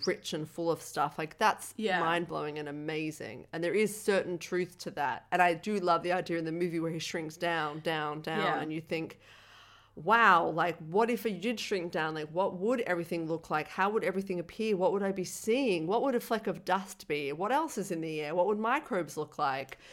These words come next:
Speaker 2: Yes.
Speaker 1: It is kind of like, you take all the bullshit out of it, it's kind of amazing just to think, like, what's in the air around us.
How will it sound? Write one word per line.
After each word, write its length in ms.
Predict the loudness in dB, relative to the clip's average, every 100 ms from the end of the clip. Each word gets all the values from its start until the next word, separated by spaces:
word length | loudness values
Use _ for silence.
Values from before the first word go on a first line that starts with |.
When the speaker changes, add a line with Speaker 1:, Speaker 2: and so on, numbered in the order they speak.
| -14
Speaker 2:
Yes. 160 | -2 2
Speaker 1:
It 80 | 4
is 220 | 4 2
kind 340 | -2 0 2
of 60 | 2
like, 140 | 0
you 80 | -2
take 280 | -2 0 2
all 120 | 2
the 80 | 0
bullshit 420 | -2 -2 0 -2
out 240 | 2 2 2
of 140 | 0
it, 260 | -6 -8 -14 -16 -2
it's 220 | -2 -2
kind 440 | -2 4 6 6
of 80 | 4
amazing 840 | 0 -2 -2 0 0 0 -4 -4 -6
just 200 | -8 -8
to 40 |
think, 380 | -14 -4 -4 -2
like, 140 | -6 -8
what's 280 | -2 -2 0
in 80 | -6
the 120 | -4
air 260 | -4 -4 -4
around 360 | -4 -4 -4
us. 460 | -8 -8 -12 -16